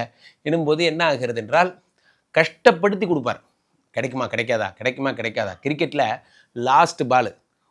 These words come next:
ஒரே ஒரு பால் ஆறு ரன் எடுக்கணும். அப்போ என்ன பரபரப்பு இருக்குமோ அந்த பரபரப்பு, ஒரு சிக்ஸ் அடிச்சா உண்டு, இல்லைன்னா இல்லை அப்படிங்கிற ஒரு நிலைமை. அந்த மாதிரி உங்களுக்கு ப்ரமோஷன் வந்தா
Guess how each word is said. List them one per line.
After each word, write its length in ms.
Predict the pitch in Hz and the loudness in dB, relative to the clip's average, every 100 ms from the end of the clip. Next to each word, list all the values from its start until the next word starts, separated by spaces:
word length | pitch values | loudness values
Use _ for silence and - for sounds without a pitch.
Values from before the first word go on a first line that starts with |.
| - | -12
ஒரே 200 | 110 139 170 | -2 2 2
ஒரு 220 | 147 147 | 2 4
பால் 280 | 151 143 143 - - | 6 6 4 0 4
ஆறு 240 | 117 151 156 | 8 8 8
ரன் 220 | 135 170 | 2 -2
எடுக்கணும். 300 | 131 104 - _ _ _ _ | -2 -4 -12 _ _ _ _
அப்போ 280 | 117 - - 127 | -6 -2 4 6
என்ன 220 | 117 180 | 6 4
பரபரப்பு 400 | 143 147 156 127 | 6 6 6 4
இருக்குமோ 280 | 107 107 143 165 | -2 2 4 4
அந்த 240 | 123 123 120 | 2 -2 -2
பரபரப்பு, 400 | 123 131 110 101 | 0 -2 -4 -4
ஒரு 160 | 120 135 | 0 0
சிக்ஸ் 300 | 131 156 - | 0 -6 2
அடிச்சா 360 | 143 180 160 208 | 4 4 8 10
உண்டு, 320 | 180 156 160 - _ _ _ _ _ _ _ _ | 10 6 2 2 _ _ _ _ _ _ _ _
இல்லைன்னா 340 | 127 170 175 185 | -4 0 2 2
இல்லை 300 | 151 135 113 - - | 2 2 2 0 -16
அப்படிங்கிற 500 | 110 196 185 170 139 | -4 2 4 4 0
ஒரு 140 | 117 | -2
நிலைமை. 280 | 107 120 123 - - | -4 -4 -4 -6 -6
அந்த 260 | 120 156 | -2 0
மாதிரி 340 | 135 113 104 151 165 _ _ _ _ - | 0 -2 -2 -2 -4 _ _ _ _ -10
உங்களுக்கு 320 | 127 147 131 | -4 -2 -2
ப்ரமோஷன் 520 | 117 131 170 165 151 120 | -2 2 2 2 0 0
வந்தா 400 | 123 156 170 | 0 2 8